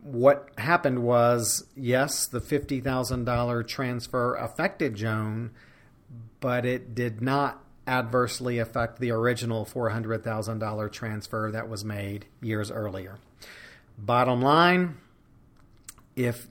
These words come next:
you have an interest in protecting what you have from having to deplete it all because you got sick and went to a skilled facility or nursing home,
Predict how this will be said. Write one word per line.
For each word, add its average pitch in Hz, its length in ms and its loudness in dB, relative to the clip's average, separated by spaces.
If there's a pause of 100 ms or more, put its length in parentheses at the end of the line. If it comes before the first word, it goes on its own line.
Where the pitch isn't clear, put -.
you 117 840 0
have 135 460 0
an 143 200 -2
interest 143 800 0
in 120 320 -2
protecting 127 580 -4
what 127 160 0
you 120 140 -2
have 127 580 0 (480)
from 117 380 -2
having 123 500 0 (140)
to 117 500 -2
deplete 135 560 -2
it 123 160 -4
all 110 580 0 (460)
because 120 380 -6
you 127 80 -4
got 123 240 -4
sick - 380 0
and 117 200 -2
went 120 220 0
to 120 220 0
a 117 80 2
skilled 123 360 0
facility 123 600 0
or 113 80 0
nursing 143 360 0
home, 110 540 -2